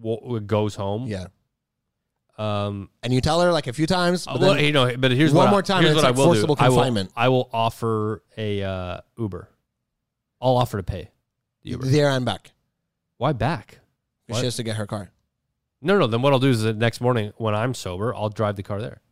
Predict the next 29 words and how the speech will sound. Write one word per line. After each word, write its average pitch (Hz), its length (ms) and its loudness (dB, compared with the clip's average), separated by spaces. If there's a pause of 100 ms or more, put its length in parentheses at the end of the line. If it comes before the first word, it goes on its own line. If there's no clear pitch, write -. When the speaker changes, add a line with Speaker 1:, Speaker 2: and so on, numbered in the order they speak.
(360)
Speaker 1:
This 139 140 -8
has 185 80 0
been 135 140 2
a 110 60 0
real 113 180 0
scenario. 190 260 0
Speaker 2:
Okay, 180 80 2 (120)
yeah, 160 60 2
yeah, 127 60 0 (320)
yeah. - 40 -2
Okay, 143 200 -4
sick. 135 240 -4 (520)
And 147 220 -2
she, 170 300 -2 (100)
she 156 220 -8
doesn't 156 320 2
want 139 200 2
that 117 280 -4
scenario. 92 540 -8 (260)
Speaker 1:
Yeah. 98 140 -8 (220)
Speaker 2:
Because 131 200 0
my 151 160 0
friend 123 260 -2
did 117 140 0
not 113 160 0
want 104 180 -2
that 92 140 -4
scenario. 87 360 -8
Speaker 1:
Yeah. 85 160 -8